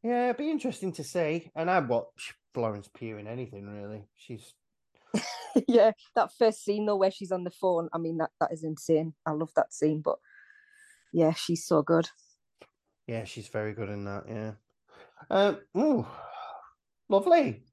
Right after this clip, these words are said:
Speaker 1: Midsommar, can't beat it. Or Midsummer. What, what is it? Is it Midsummer or Midsummer?
Speaker 2: I don't know. I said Midsummer, didn't I? I, I, I don't, I
Speaker 1: You
Speaker 2: don't
Speaker 1: d-,
Speaker 2: actually know how to pronounce
Speaker 1: you
Speaker 2: it.
Speaker 1: did, you did, but it probably is Midsummer. Anyway,
Speaker 2: You can
Speaker 1: um,
Speaker 2: feel some Scandi vibe coming on, can't you, here with me?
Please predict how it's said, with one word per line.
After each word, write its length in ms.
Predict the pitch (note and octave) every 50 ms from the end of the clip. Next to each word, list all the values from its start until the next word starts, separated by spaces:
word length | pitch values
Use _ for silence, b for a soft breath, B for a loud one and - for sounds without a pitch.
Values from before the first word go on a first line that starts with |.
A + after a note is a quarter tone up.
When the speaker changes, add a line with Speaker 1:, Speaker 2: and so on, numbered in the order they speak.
| _ _
Speaker 1:
Midsommar, 640 | D3+ C#3+ C3+ - E3 F3+ G#3+ D4 D#4 D4 A3 - -
can't 220 | - E3+ E3+ D#3+
beat 140 | F3+ A3 A3+
it. 260 | G#3 G#3+ D#3+ - - -
Or 140 | C3+ C3 C3+
Midsummer. 560 | D3+ D3+ C3+ - - D3 B2 A#2 G#2+ G#2+ - _ _ _ _ _ _ _ _ _ _ _ _ _ _ _
What, 240 | - G#4+ - - G3+
what 180 | B3+ G4 F4+ C4+
is 140 | D4+ - -
it? 180 | C#3 B2 B2+
Is 100 | G3+ A#3+
it 120 | B3 - C3+
Midsummer 520 | C3+ B2+ C3 - - C3+ A#2+ A#2 A#2 A#2
or 80 | A#2+ B2
Midsummer? 640 | C#3 D3+ - - - D3 C3+ C#3+ D3 C#3+ C#3 C#3
Speaker 2:
I 60 | -
don't 140 | - C4 A#3+
know. 100 | A3+ A#3
I 100 | B3 B3
said 240 | - - A#3+ A3+ G#3
Midsummer, 520 | A3 G3+ G3 - - - G3+ G3 A3 A3+
didn't 260 | A3+ A#3 G#3+ G#3+ A#3
I? 60 | A3 G#3+
I, 160 | G#3+ F#3+ F#3+ - -
I, 180 | F#3+ F#3+ F#3
I 40 | G3
don't, 140 | F#3 G3 - -
I 20 | G#3+
Speaker 1:
You 60 | G3
Speaker 2:
don't 80 | G3
Speaker 1:
d-, 80 | F3 E3+
Speaker 2:
actually 240 | E3+ - - F#3 F3+
know 80 | F3
how 120 | F3+ F#3 E3+
to 60 | -
pronounce 200 | - F3+ F3 F3
Speaker 1:
you 80 | F3 D3+
Speaker 2:
it. 40 | -
Speaker 1:
did, 300 | F3+ F3 E3+ D3+ - - - _ _ _ _
you 140 | C#3+ C#3+
did, 220 | C3 D3+ D#3+ C#3+ -
but 180 | C3 B2+ D#3+
it 80 | F3 -
probably 420 | - G3+ E3 B2+ G#2+ G#2+ G2+ F#2+
is 140 | G2 G2 F#2+
Midsummer. 520 | G#2 G2 F#2 - - - F#2 F#2+ G2 G2+ - -
Anyway, 380 | E3 E3 E3+ D#3+ D3 C3+ B2+ - -
Speaker 2:
You 80 | - D3
can 140 | C#3+ D4+
Speaker 1:
um, 60 | B3 -
Speaker 2:
feel 220 | - C#4+ C4+ C4+
some 200 | - - C4 A#3+
Scandi 500 | - - - - G#3+ A3 A#3+ A3+ B3 B3
vibe 300 | C4+ C4 C4+ C4+ C4 -
coming 260 | - D#4+ C4+ C4+ C#4
on, 160 | C#4 C4+ C4
can't 320 | C4 - B3+ A#3+ B3+ B3 B3+
you, 100 | B3 A#3+
here 200 | B3+ C4 B3+ A#3
with 120 | A#3+ A#3+ -
me? 200 | B3 C4 B3 A#3